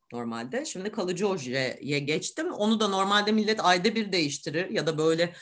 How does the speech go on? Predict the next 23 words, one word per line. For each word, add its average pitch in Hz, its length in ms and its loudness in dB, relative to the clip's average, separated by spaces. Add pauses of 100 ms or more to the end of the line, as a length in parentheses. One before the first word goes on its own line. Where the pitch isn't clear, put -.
(220)
uzar 180 380 6
falan 185 300 0
o, 151 120 0
böyle 139 200 0
düşer 170 380 2
tırnaklar 135 580 -4
falan 139 280 -4
artık 117 340 -6
o 120 300 -6
şeylerde. 131 640 -4
Ben 226 340 6
dayanamıyorum. 190 800 2 (240)
En 208 160 2
fazla 214 280 2
iki 220 220 -2
hafta. 135 440 -4 (440)
Maksimum 226 420 2
iki 220 180 0
hafta 240 280 2
sonra 208 520 -2 (840)
hemen 196 380 4
değiştiriyorum. 165 800 -2 (240)
E, 135 360 -2